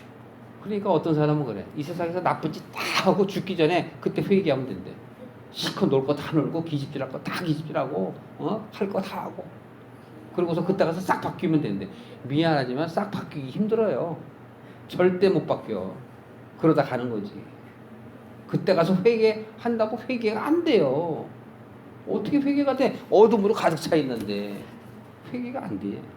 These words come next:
그래서 여호와의 말대로 시온산과 예루살렘에서 피할 자가 있을 것이요. 남은 자 중에, 여기, 여기 남은 자. 여기 이단들이 잘 얘기하는 거야. 그래서 자기네들만 남은 자네.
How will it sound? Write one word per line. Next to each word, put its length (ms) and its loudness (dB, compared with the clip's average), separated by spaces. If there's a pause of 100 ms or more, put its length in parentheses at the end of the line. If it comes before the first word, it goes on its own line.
(1900)
그래서 500 6 (220)
여호와의 680 8 (920)
말대로 1000 6
시온산과 1080 6
예루살렘에서 960 4 (360)
피할 520 -2
자가 300 2
있을 440 -6
것이요. 800 4
남은 420 4
자 160 8
중에, 680 8
여기, 120 -6 (220)
여기 180 -2
남은 340 -2
자. 160 -10 (340)
여기 280 0
이단들이 360 0
잘 280 0
얘기하는 320 -4
거야. 100 -10
그래서 200 -4
자기네들만 600 2
남은 280 -2
자네. 140 -8